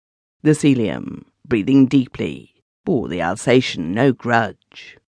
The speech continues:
He was simply determined that he should have no foothold here. Torrents of words poured from Clara. She had always as much to say as her husband had little. She said the same thing many times over, as though she had an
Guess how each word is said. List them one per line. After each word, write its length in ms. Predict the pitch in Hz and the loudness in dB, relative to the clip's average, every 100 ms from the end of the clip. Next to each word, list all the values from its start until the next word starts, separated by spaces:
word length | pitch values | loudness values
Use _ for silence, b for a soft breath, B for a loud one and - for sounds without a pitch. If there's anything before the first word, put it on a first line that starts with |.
| _ - | _ 0
He 80 | |
was 140 | 123 123 | 0 2
simply 340 | 131 196 254 | 0 0 0
determined 720 | 233 240 - 196 117 85 73 | 0 0 2 2 2 -2 -2
that 140 | 113 117 | -2 -2
he 320 | 151 143 82 | -2 0 -2
should 200 | - 120 | -6 0
have 200 | 127 139 | 2 4
no 200 | 147 151 | 4 2
foothold 600 | - 160 170 131 101 87 | 4 0 2 0 0 -4
here. 500 | 123 107 92 - - _ _ _ _ _ _ - | -6 -4 -6 -12 -20 _ _ _ _ _ _ -8
Torrents 540 | 139 120 107 98 - | 0 0 0 -6 -6
of 160 | 127 113 | -8 -2
words 480 | 123 123 117 90 - | 2 4 2 -2 -4
poured 440 | - 131 139 131 | 2 6 6 4
from 240 | 120 104 | -2 -4
Clara. 640 | 104 127 120 113 101 95 - _ _ _ _ - | -4 0 0 0 -4 -12 -20 _ _ _ _ -8
She 240 | - 170 | 0 2
had 100 | 214 | 4
always 480 | 190 127 92 85 101 | 4 4 0 -4 -2
as 160 | 107 | -4
much 320 | 123 123 - - | 0 0 0 -2
to 100 | 175 | -2
say 400 | - 131 95 92 | 2 0 -2 -4
as 200 | 110 147 | -4 2
her 160 | 131 | 4
husband 480 | 147 156 135 95 95 | 4 2 0 -4 -2
had 200 | 135 127 | -2 2
little. 680 | 135 170 151 107 80 85 _ _ _ _ _ - | 2 2 0 -6 -8 -16 _ _ _ _ _ -6
She 100 | 190 | 0
said 240 | 262 - | 0 0
the 100 | 95 | -8
same 300 | 95 110 117 | -8 -8 -6
thing 240 | 123 123 | -2 0
many 240 | 127 135 139 | 2 4 4
times 400 | 151 143 143 135 | 4 2 2 4
over, 560 | 151 165 123 92 80 _ _ _ | 4 4 0 -4 -10 _ _ _
as 120 | 117 | -6
though 180 | 117 123 | -2 -2
she 160 | 117 - | -4 -10
had 240 | 110 110 | -6 0
an 160 | 120 | 0